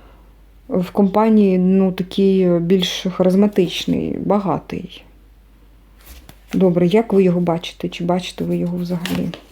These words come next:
Так, як ви його бачите? Він чимось володіє. Ні, ви його не досить і бачите. Або ві-,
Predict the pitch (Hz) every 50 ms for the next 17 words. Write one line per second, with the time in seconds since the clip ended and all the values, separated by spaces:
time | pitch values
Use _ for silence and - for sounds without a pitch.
0 | - - - - _ _ _ _ _ _ - - - - _ _ _ _ _ _
1 | _ _ _ - - - - - - - - - - - - - _ _ _ _
2 | _ _ - - - - - - - - - - - - - _ _ _ _ _
3 | _ _ _ _ _ - 214 208 190 190 180 - 196 180 214 220 - 214 208 214
4 | 202 196 196 190 196 214 226 233 - - 233 240 - 233 226 220 220 208 - -
5 | - - - - - - - - - - - - _ _ - - 196 208 214 202
6 | - - 220 208 202 190 - - 190 196 185 185 175 170 175 196 214 226 226 240
7 | 240 226 220 - - - _ _ _ _ - _ _ _ _ _ _ - _ _
8 | _ - - - - - - - - - - - - - - - - - - 214
9 | 214 202 180 202 233 240 240 233 226 233 233 226 220 214 226 214 202 220 220 -
10 | - - - 214 196 196 180 180 - - 208 196 196 208 240 240 208 196 185 196
11 | 208 - -